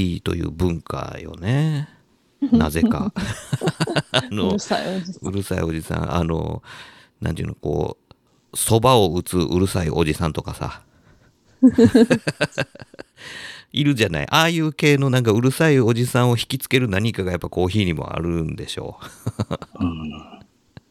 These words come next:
Speaker 1: ねえ。まあ、でもなんか、ね、あの、日本にそうやってこう、まあ、コーヒーが入ってきたんっていつぐらいになるのかな？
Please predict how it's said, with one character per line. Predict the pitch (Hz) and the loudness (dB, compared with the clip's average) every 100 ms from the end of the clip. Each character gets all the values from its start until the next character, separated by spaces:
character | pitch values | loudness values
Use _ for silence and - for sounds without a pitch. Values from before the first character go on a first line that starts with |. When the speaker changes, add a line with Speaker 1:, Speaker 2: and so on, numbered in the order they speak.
| - - - - - _ | -20 -18 -16 -18 -20 _
Speaker 1:
ね | 113 | -4
え。 | 110 80 104 - _ _ _ _ _ | -4 -4 -10 -18 _ _ _ _ _
ま | 104 76 67 67 | -14 -10 -10 -10
あ、 | 69 | -10
で | 71 | -6
も | 73 | -2
な | 85 | -2
ん | 90 | -2
か、 | 131 120 - - - - - _ - | -4 -4 -10 -18 -18 -20 -20 _ -6
ね、 | 131 104 - | 0 0 2
あ | |
の、 | 117 | 2
日 | 135 190 | 4 4
本 | 240 202 127 98 - | 6 6 4 2 -4
に | 90 92 | -4 -2
そ | - | 2
う | |
や | 98 | 0
っ | |
て | 95 | 0
こ | 85 82 | -2 -2
う、 | 82 | 0
ま | 87 82 | -2 -4
あ、 | |
コ | - 90 | -4 -2
ー | 90 | 0
ヒ | 110 95 | 0 0
ー | |
が | 69 67 78 | 0 -2 -2
入 | - 87 | 0 0
っ | 82 | 0
て | - | -6
き | - | -4
た | - 92 | -2 -4
ん | - | -4
っ | |
て | - - - - - | -14 -10 -8 -6 -8
い | 95 | -6
つ | 113 | -4
ぐ | 104 | 2
ら | 113 | 4
い | 120 | 4
に | 120 | 4
な | 87 | 2
る | 85 | -4
の | - | -8
か | - | -10
な？ | - - | -12 -14